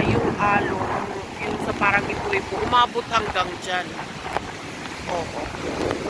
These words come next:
Yan. So, yun, guys. Yun lang muna ang, <clears throat> kaganapan dito ngayon. Day two na kami dito sa Boracay. Pangalawang araw namin ngayon at sana mamaya humupa na siya.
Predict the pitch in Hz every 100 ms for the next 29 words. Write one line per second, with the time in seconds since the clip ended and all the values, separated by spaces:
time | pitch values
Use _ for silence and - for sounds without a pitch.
0 | - - - - - - - - - -
1 | - - 170 - 196 180 180 214 208 202
2 | 277 320 349 392 381 - - - - 247
3 | 269 269 269 262 254 247 254 247 - 294
4 | 302 254 233 226 226 220 - 220 214 202
5 | 214 202 247 277 214 208 208 - - -
6 | - - - - - - - - - -
7 | - - 220 247 262 254 247 247 233 233
8 | 240 240 214 220 220 220 220 226 233 220
9 | 220 214 214 214 208 220 220 208 214 220
10 | 233 262 247 233 214 - 233 233 233 226
11 | 233 202 214 233 240 - 185 190 185 190
12 | 156